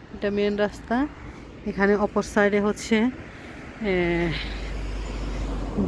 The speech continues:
বিচ, এখানে সাগর দেখা যায়। এই তো সাগর। আমি বাবুদেরকে নিয়ে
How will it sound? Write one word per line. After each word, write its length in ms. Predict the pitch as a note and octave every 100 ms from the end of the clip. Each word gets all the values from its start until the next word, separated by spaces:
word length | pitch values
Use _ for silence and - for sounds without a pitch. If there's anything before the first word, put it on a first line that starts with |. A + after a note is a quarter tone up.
| - - G3 F#3
বিচ, 260 | G#3 G#3+ - - - - -
এখানে 380 | G3+ F#3+ F3+ F#3+ F#3+
সাগর 260 | A3 F#3+ F#3+
দেখা 260 | F#3+ F#3 F#3
যায়। 200 | G3+ G#3+
এই 60 | G3+ -
তো 80 |
সাগর। 360 | A3+ A3 G3+ B3 B3+ - - - - - - - - - - - - - - - - - - - - - - - G#3
আমি 300 | G#3 A3 A#3 - - - - - - - - - - - -
বাবুদেরকে 680 | G3+ G3+ F#3 F#3 G#3+ G#3 A#3
নিয়ে 260 | A3 A3+